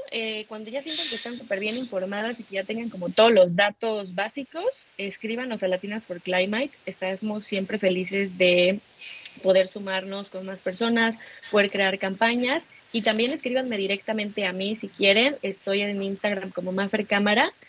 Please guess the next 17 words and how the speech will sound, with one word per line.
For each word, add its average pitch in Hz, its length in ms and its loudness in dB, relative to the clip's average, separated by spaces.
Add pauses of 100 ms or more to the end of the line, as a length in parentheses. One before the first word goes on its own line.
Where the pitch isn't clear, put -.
(140)
Yo 214 160 0
llevo 226 240 0
muchísimas 220 460 -8
campañas 196 480 -6
de 185 60 -4
ecofeminismo 214 840 2
a 196 120 0
las 190 180 -2
que 185 100 -8
me 185 80 -6
encantaría 185 640 2
sumar 190 420 0
más 190 260 0
mujeres, 196 520 2
más 185 140 -10
mujeres 185 300 -10
jóvenes 226 480 0